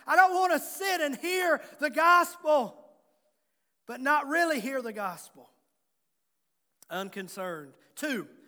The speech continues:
why do some people sit in darkness? Some people are just content. I said unconcerned, but some people are just content to sit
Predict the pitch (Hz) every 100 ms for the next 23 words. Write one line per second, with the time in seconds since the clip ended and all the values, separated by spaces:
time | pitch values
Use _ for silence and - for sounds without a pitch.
0 | _ - 226 269 247 269 254 269 214 202
1 | - 269 254 - _ _ _ _ _ _
2 | - 202 185 220 226 175 160 131 - -
3 | _ _ _ _ _ _ _ _ _ _
4 | _ _ _ - 233 285 208 202 175 175
5 | 170 214 214 - 180 143 - 320 165 -
6 | _ - _ _ _ _ _ _ _ _
7 | - 180 214 226 302 - 220 - 190 202
8 | 202 196 311 359 370 240 196 214 - 208
9 | 165 - 330 320 185 - - - _ _
10 | _ _ _ _ _ _ _ 180 - -
11 | 190 208